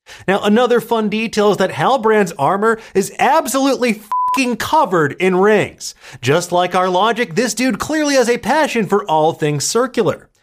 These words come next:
And that unseen power that Sauron was trying to forge to craft a power over flesh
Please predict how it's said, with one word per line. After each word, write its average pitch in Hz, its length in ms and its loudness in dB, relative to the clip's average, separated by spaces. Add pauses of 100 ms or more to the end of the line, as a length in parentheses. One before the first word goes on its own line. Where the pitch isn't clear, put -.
(200)
And 180 140 2
that 185 200 0
unseen 180 480 0
power 170 320 2
that 156 140 -2
Sauron 139 400 2
was 131 140 -4
trying 131 220 -2
to 127 80 -4
forge 202 500 0
to 165 120 -6
craft 147 300 -2
a 143 80 -2
power 135 420 0
over 120 260 -2
flesh 156 520 -4